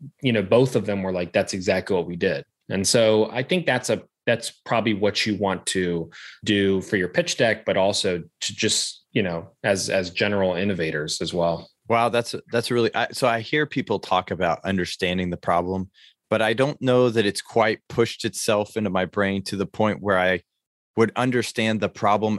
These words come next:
Speaker 2: as well as I understand my solution. And that, that really sounds like what you're saying. You have to understand
Speaker 1: Yes.
Speaker 2: it as well, if not better, than the product that you're using to fix it.
Speaker 1: Yep.
Speaker 2: So, yeah.
Speaker 1: Exactly. Yeah.
Speaker 2: Okay.
Speaker 1: Yep.
Speaker 2: Cool. So, okay.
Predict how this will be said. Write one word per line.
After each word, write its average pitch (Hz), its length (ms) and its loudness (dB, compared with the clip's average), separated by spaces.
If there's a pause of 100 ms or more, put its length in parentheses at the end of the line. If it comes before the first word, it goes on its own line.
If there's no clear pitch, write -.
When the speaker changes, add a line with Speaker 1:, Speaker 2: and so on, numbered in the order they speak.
Speaker 2:
as 98 340 -2
well 98 560 0 (160)
as 92 160 -2
I 87 280 0
understand 85 600 -4
my 78 140 -2
solution. - 720 -8 (140)
And 98 80 2
that, 107 220 -2
that 98 160 0
really 92 240 0
sounds 95 260 -2
like 87 160 -4
what 87 160 -8
you're - 80 -16
saying. 87 260 -2
You 98 140 -2
have 98 200 -2
to 76 80 -2
understand 92 360 -2
Speaker 1:
Yes. - 80 0
Speaker 2:
it - 20 -4
as 110 240 -2
well, 101 280 0
if 98 180 -4
not 98 260 -4
better, 87 380 -2 (320)
than 95 100 0
the 82 100 -2
product 80 440 -2
that 78 100 -6
you're 80 100 -10
using 78 260 -8
to 73 60 -16
fix - 280 -4
it. - 100 -16 (420)
Speaker 1:
Yep. 120 200 0
Speaker 2:
So, 78 160 -12 (420)
yeah. 80 60 -4
Speaker 1:
Exactly. 95 500 0 (240)
Yeah. 101 220 2
Speaker 2:
Okay. 80 120 -6 (560)
Speaker 1:
Yep. 107 200 2
Speaker 2:
Cool. - 100 -20 (580)
So, 143 200 2
okay. 101 300 0